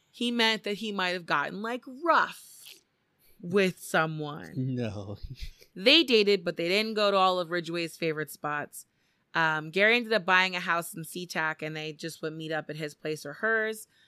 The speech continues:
Speaker 1: Now, in January, he meets girlfriend C. That's nineteen eighty-two. And B didn't know that this was going on, and she broke with him, uh, broke up with him a couple months later. In April of, of eighty-two, he's having financial issues,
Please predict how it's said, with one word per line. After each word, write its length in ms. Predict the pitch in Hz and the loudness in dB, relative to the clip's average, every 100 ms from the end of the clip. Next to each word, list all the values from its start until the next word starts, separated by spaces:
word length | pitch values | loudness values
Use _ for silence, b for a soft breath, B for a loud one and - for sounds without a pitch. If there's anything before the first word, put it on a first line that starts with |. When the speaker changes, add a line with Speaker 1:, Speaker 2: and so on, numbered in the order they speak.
| b b _ | b b _
Speaker 1:
Now, 180 | 180 180 | 2 4
in 140 | 180 | 4
January, 680 | 165 220 277 269 196 175 170 | 4 6 6 4 2 2 0
he 120 | 190 180 | -2 -4
meets 240 | 175 170 | -6 -6
girlfriend 480 | - 165 160 160 156 | -2 -2 -2 -6 -6
C. 480 | - 226 196 170 175 | -8 -4 -4 -4 -4
That's 220 | 156 - | -6 -2
nineteen 240 | 180 196 | -4 -2
eighty-two. 640 | 208 202 196 - 175 151 170 b b b 190 | -2 -2 -2 0 0 0 -4 b b b 0
And 220 | 196 175 | 0 2
B 240 | 254 320 | 4 4
didn't 280 | 233 247 208 | 4 2 2
know 220 | 208 214 | 4 6
that 140 | 202 180 | 6 2
this 180 | 185 - | -2 -4
was 140 | 165 | -2
going 340 | 165 160 160 | 0 0 -2
on, 400 | 170 170 156 151 - | -4 -2 -2 -6 -8
and 240 | 160 160 | -6 -6
she 140 | 160 214 | -6 -2
broke 220 | 208 196 | 0 0
with 120 | 180 | -2
him, 160 | 180 165 | -4 -4
uh, 260 | 156 - | -6 -8
broke 260 | - - 175 | -8 -6 -2
up 100 | 170 | -2
with 80 | 170 | -4
him 60 | |
a 60 | 160 | -8
couple 160 | 160 151 | -6 -8
months 220 | 147 - | -6 -4
later. 400 | 175 160 82 185 _ _ _ _ _ _ _ _ | -2 -2 -6 -10 _ _ _ _ _ _ _ _
In 160 | 202 196 | -4 0
April 380 | 247 277 285 240 | 2 2 2 2
of, 120 | 214 - _ _ | 2 -2 _ _
of 200 | 190 180 - | 2 2 0
eighty-two, 640 | 180 165 - 269 233 196 | -4 -4 -8 -4 -2 -2
he's 300 | - 202 - | -4 -8 -2
having 300 | 190 175 175 | -2 -2 -4
financial 500 | 165 165 240 349 175 | -6 -4 -4 -4 -6
issues, 540 | 165 156 160 156 160 | -6 -6 -8 -10 -14